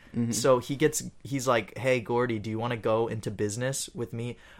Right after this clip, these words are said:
Speaker 2: Oh, I can't believe I forgot to say this. This movie takes place in the nineteen seventies. It was released
Speaker 1: Right,
Speaker 2: in
Speaker 1: yeah, that's
Speaker 2: ninety-five.
Speaker 1: important.
Speaker 2: Yeah, sorry.
Speaker 1: So
Speaker 2: It's
Speaker 1: it's
Speaker 2: like
Speaker 1: like
Speaker 2: a
Speaker 1: a
Speaker 2: period kind of
Speaker 1: throwback thing.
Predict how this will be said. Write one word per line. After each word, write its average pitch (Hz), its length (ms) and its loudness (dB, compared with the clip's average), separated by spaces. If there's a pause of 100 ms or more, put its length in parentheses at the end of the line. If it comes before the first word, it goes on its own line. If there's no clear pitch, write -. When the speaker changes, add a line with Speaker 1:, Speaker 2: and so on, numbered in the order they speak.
Speaker 2:
Oh, 202 280 12
I - 60 -4
can't 220 180 0
believe 202 200 0
I 165 40 6
forgot 151 200 2
to - 60 -6
say 143 100 2
this. 113 140 -2
This 147 140 -4
movie 208 140 2
takes 220 200 -6
place 151 160 2
in 147 40 -4
the 135 60 -2
nineteen 117 320 -4
seventies. 101 520 -4
It 139 60 -4
was 135 140 2
released 147 180 6
Speaker 1:
Right, 147 160 12
Speaker 2:
in 107 60 6
Speaker 1:
yeah, 131 260 6
that's 123 140 6
Speaker 2:
ninety-five. 110 160 8
Speaker 1:
important. 110 460 2
Speaker 2:
Yeah, 120 280 6
sorry. 127 240 4
Speaker 1:
So 156 80 8
Speaker 2:
It's 147 120 8
Speaker 1:
it's 160 40 6
Speaker 2:
like 175 80 6
Speaker 1:
like 185 140 8
Speaker 2:
a 180 60 8
Speaker 1:
a - 20 10
Speaker 2:
period 135 480 4
kind 113 220 -2
of 104 180 -2
Speaker 1:
throwback 127 760 4
thing. 143 400 -2